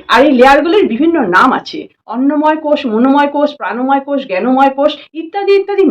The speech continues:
নানান রকম নাম আছে। এই যে কোষগুলি, এগুলো হচ্ছে আমাদের দেহের বর্ম, আমাদেরকে প্রোটেক্ট করে রাখে ইউনিভার্স। ইউনিভার্স আমাদের প্রতি এত দয়ালু,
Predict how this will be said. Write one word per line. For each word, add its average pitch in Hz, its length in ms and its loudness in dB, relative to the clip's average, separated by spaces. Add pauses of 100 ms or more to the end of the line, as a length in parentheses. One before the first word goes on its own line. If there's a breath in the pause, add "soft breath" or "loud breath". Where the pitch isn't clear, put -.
নানান 294 320 2 (120)
রকম 415 180 -2 (360)
নাম 202 180 -6 (120)
আছে। - 200 -20 (480)
এই 320 200 -2 (100)
যে 440 80 0 (120)
কোষগুলি, 277 480 2 (280)
এগুলো 285 220 -10
হচ্ছে 349 220 -6
আমাদের 277 200 0 (140)
দেহের 277 260 -4 (120)
বর্ম, 190 260 -2 (400)
আমাদেরকে 339 460 -4 (220)
প্রোটেক্ট 220 360 -16 (100)
করে 185 220 -10
রাখে - 280 -14
ইউনিভার্স। 185 460 -6 (340)
ইউনিভার্স 427 460 -2 (160)
আমাদের 349 280 -2 (120)
প্রতি 392 180 -4 (200)
এত 226 120 -14 (200)
দয়ালু, 285 380 0